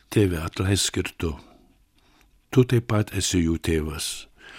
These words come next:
Tu juos sutvėrei pagal savo atvaizdą. Jie yra kalti, bet jie yra tavo vaikai. Dovanok jiems." Dievas juk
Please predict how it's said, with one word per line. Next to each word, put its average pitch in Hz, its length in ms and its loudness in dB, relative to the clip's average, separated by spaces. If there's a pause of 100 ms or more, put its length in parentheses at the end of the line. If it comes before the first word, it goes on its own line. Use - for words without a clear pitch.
(120)
Tu 107 140 6
juos 117 260 8
sutvėrei 104 760 2
pagal 95 320 -2
savo 95 460 -2
atvaizdą. 76 720 -6 (1040)
Jie 139 260 6
yra 139 160 4
kalti, 120 560 2 (1000)
bet 95 320 -2
jie 107 240 6
yra 101 120 0
tavo 95 360 -2
vaikai. 78 500 -2 (720)
Dovanok 92 680 0
jiems." 71 540 -6 (800)
Dievas 143 560 6
juk 131 220 2